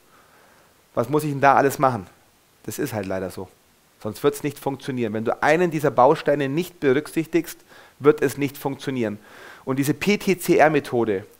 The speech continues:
bei uns ist folgendes, und jetzt kommt der, die Antwort auf deine Frage, wie kommst du aus dem Unternehmen raus und wie kann ich mein Unternehmen automatisieren? Nur durch Prozesse.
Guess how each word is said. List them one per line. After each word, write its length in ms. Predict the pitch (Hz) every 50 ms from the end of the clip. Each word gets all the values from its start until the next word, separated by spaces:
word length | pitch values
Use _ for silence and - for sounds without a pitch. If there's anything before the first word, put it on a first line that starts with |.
| _ - -
bei 80 | 127
uns 220 | 104 139 180 180 180
ist 120 | 170 151
folgendes, 640 | - - 170 165 165 170 180 175 160 170 170 165 -
und 120 | 131 139
jetzt 120 | 131 -
kommt 300 | - - 147 147 - - _ _ _ _ _ _ _ _ - -
der, 420 | 135 127 123 123 123 120 120 117 - _ -
die 100 | 131 -
Antwort 420 | - 156 165 175 - 165 160 147 -
auf 280 | - 120 127 - -
deine 420 | - 127 131 135 143 139 131 127 120
Frage, 580 | - - 127 120 127 143 151 170 180 190 185 - - - - - - - _ -
wie 180 | 131 147 170 156
kommst 380 | - - 160 156 160 - -
du 80 | 160 143
aus 140 | 143 143 147
dem 120 | 147 131
Unternehmen 460 | 139 - 135 131 135 135 135 131 123
raus 340 | 120 127 131 156 175 170 -
und 180 | 135 131 117 120
wie 120 | 147 143
kann 220 | - - 151 147
ich 120 | 151 143 135
mein 160 | 143 135 127
Unternehmen 540 | - 131 120 - 131 131 135 143 143 - - -
automatisieren? 880 | 120 139 143 - 143 139 131 127 - 127 - - - 127 113 101 98 104 _ _ _ _ _ _ _ -
Nur 300 | 131 135 151 160 165 160
durch 220 | 156 151 135 -
Prozesse. 580 | - 143 135 - - - 139 139 - 120 101